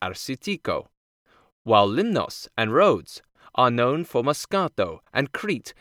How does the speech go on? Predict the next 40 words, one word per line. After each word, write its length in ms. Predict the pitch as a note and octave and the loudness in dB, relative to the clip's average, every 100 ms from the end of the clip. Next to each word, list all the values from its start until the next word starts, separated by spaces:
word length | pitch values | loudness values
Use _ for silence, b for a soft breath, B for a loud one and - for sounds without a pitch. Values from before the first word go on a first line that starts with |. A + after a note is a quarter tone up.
| b | b
is 160 | A#2+ | -4
known 260 | A#2+ A#2 C#3+ | 2 2 2
for 140 | - | -2
its 140 | F#2 - | -4 -6
pale 400 | - D3+ E3+ E3+ | -4 -2 -2 -2
red 260 | C#3 C#3 | 0 -2
wines. 520 | - F#2 D#2+ D#2+ - - _ _ _ _ _ _ _ _ | -2 -4 -4 -12 -16 -18 _ _ _ _ _ _ _ _
Wine 300 | C3 F#3+ A3+ | 0 2 2
production 580 | F3+ B2+ G#2 - A2 F2+ | -2 -2 -2 0 -2 0
in 100 | F#2 | 0
the 140 | G2 A2 | 2 2
Aegean 540 | A#2+ A#2 C3+ G#2+ G#2 | 0 0 -2 -2 -2
dates 340 | D#3+ G3+ - | 0 -2 -2
back 240 | - A#2+ - | -4 -4 -2
to 120 | D3 | -6
the 120 | A#2+ | -2
year 220 | A#2 B2+ | 0 0
five 400 | B2+ - E3+ G3+ | 0 -4 -2 -2
thousand 520 | - C3+ A#2 A2 B2 A2+ | 0 0 0 -2 -4 -2
B 160 | G#2 | -4
C 460 | G2+ - E3 F#2 - B - | -4 2 2 2 -6 B -4
and 160 | D3 | 0
the 60 | D#3+ | 0
Minoan 460 | F3 F#3+ G3+ A2+ G2 | 0 2 2 2 0
civilization 800 | - D3 D#3 E3+ G#2+ F2+ - G#2 | -2 0 0 0 -2 -2 -6 -6
on 120 | F#2+ | -6
Crete. 460 | - D#3 - - - _ _ _ _ b b b | -4 -6 -6 -16 -20 _ _ _ _ b b b
The 100 | A#2 | -6
Greek 380 | F#2+ A2+ D#3+ - | 0 0 0 0
poet 340 | B2 C3 B2+ - | 2 4 2 -8
Homer 480 | F#3+ G3+ A#2+ D#2+ G2 _ | 0 0 0 -4 -8 _
also 360 | G#3+ A#3 - A#2+ | 0 0 2 2
wrote 300 | G#2+ G2 - | 4 -2 -4
about 240 | G2 G2 | -4 -4
the 80 | - | -2
wine 240 | G2+ G#2 G#2 | -2 -2 -2
trade 380 | - F#2+ F#2 | -2 -2 -2
in 100 | G2 | -4
the 140 | G#2+ G#2+ | -2 -2
Aegean. 500 | G#2 G#2 G#2 F#2 | -2 -2 -4 -4